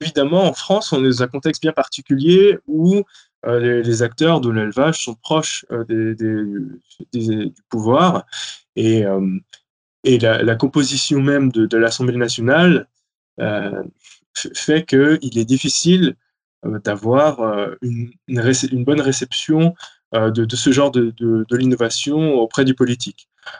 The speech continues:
Alors, on, on, on peut, on peut, euh, on peut être optimiste et on peut essayer de, de, de, de faire des choses tout de même, mais, euh, de, de,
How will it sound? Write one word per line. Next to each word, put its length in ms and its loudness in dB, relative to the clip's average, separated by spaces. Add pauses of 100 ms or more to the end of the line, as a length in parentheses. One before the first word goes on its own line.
(180)
Alors, 360 2 (480)
on, 640 -2 (180)
on, 480 0
on 100 0
peut, 180 -2
on 140 2
peut, 480 4
euh, 260 0 (320)
on 60 -8
peut 140 0
être 160 0
optimiste 540 0
et 80 2
on 160 -2
peut 280 2
essayer 460 4
de, 400 0
de, 380 -2
de, 200 -16
de 80 -12
faire 220 0
des 60 0
choses 220 -2
tout 100 -12
de 80 -6
même, 340 2 (420)
mais, 340 4 (580)
euh, 260 -4
de, 220 -6
de, 220 -10